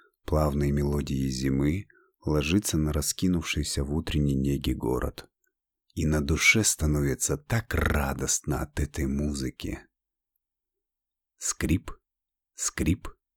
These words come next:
Звук зависает на полутоне. Нога ступает на протоптанную кем-то в столь ранний час тропинку. Ступаешь немного вбок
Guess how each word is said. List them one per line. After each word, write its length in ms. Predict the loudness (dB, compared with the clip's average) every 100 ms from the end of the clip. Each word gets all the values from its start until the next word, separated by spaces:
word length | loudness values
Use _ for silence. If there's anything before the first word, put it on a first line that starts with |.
| _ _ _ _
Звук 360 | -4 0 2 2
зависает 600 | 2 2 2 2 0 0
на 140 | -2
полутоне. 720 | -2 -2 -2 -2 -2 -2 -6 -12 _ _ _ _ _ _ _
Нога 300 | 0 2 4
ступает 520 | 4 2 0 0 0 0
на 140 | -2
протоптанную 760 | -2 -4 -4 -4 -2 0 0
кем-то 360 | 0 -2 0 -2
в 60 | -2
столь 260 | 0 0
ранний 320 | 2 2 0
час 280 | 0 -2 -4
тропинку. 720 | -2 -4 -2 -4 -6 -10 -16 _ _ _ _ _ _ _ _ _ _ -12
Ступаешь 640 | -4 -2 4 6 6 6
немного 360 | 8 8 6
вбок 500 | 2 4 2 2 -4